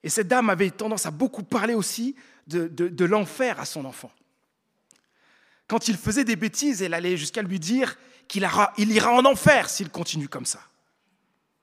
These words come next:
Il n'est pas étonnant qu'elle me dise aussi qu'elle vivait dans la peur, enfin qu'il vivait dans la peur, son enfant. Cet enfant n'a eu que l'image d'un Dieu dur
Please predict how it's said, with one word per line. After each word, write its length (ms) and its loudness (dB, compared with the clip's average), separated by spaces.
Il 60 0
n'est 80 4
pas 200 0
étonnant 420 2
qu'elle 440 -4
me 400 -4
dise 560 -4
aussi 440 -6
qu'elle 240 -8
vivait 540 -10
dans 140 -12
la 100 -14
peur, 440 -12
enfin 180 -8
qu'il 260 -4
vivait 300 -4
dans 100 -8
la 80 -12
peur, 300 -16
son 180 -4
enfant. 260 -6
Cet 440 -10
enfant 340 -8
n'a 160 -4
eu 520 -6
que 100 -10
l'image 680 -8
d'un 160 -10
Dieu 260 -10
dur 640 -12